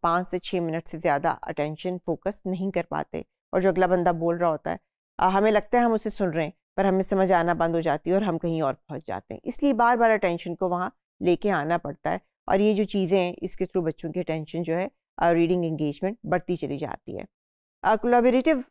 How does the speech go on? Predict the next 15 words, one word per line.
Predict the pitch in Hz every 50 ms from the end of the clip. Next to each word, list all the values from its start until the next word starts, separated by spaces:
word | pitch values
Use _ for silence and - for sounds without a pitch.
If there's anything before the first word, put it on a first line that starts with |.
| _ - 202
बुक | 202 233 - 247
रीडिंग | 247 233 226 247 247 240
के | 247 240
दौरान | 220 208 214 202 196 190 202 208 208 202
बच्चों | 190 202 185 - - 208 208
की | 196 214 185
जो | 202 185
अटेंशन | 175 - 180 180 185 - 214 196 202
है | 185 185 185 185 180
हम | 180 202 185 185 190 170
वो, | 160 170 180 180 180 175 175 170 156
आ, | - - 165 165 160 160 156 151 143
विजुअल | 143 156 190 196 202 247 254 233
की | - 269
तरफ | 247 233 220 226 214